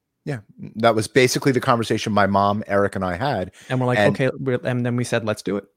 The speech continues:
Speaker 1: And we took everything that Anthony Robbins taught me. I went to Anthony Robbins' program in two thousand two, September two thousand two. Eric was a student of, is a student of Gary Vaynerchuk. And we said, "This is our chance."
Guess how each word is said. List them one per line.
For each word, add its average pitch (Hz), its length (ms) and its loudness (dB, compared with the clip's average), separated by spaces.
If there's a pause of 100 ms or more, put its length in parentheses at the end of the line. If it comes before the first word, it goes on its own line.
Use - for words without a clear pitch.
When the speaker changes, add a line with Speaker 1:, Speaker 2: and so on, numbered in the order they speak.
(220)
Speaker 1:
And 110 100 -2
we 120 140 2
took - 320 0
everything 127 560 0
that 107 200 -2
Anthony 101 320 -2
Robbins 92 440 0
taught 80 200 -4
me. 90 160 -4
I 110 80 -2
went 95 200 -4
to 92 100 -6
Anthony 92 260 -4
Robbins' 90 320 0
program 92 440 -4
in 85 80 -10
two - 120 -10
thousand 80 380 -6
two, 120 260 -4 (100)
September 101 420 -4
two 92 160 -10
thousand 82 320 -6
two. 85 260 -8 (480)
Eric 113 380 4 (160)
was 98 480 2
a 98 120 -8
student 104 540 -6
of, 87 300 -10
is 110 220 -2
a 80 60 -8
student 85 360 -8
of 82 120 -12
Gary 85 300 -2
Vaynerchuk. 80 520 -8 (420)
And 101 480 0 (800)
we 113 240 -2
said, 123 420 0 (140)
"This 95 280 -6
is 107 140 -4
our 95 240 4
chance." 95 560 -8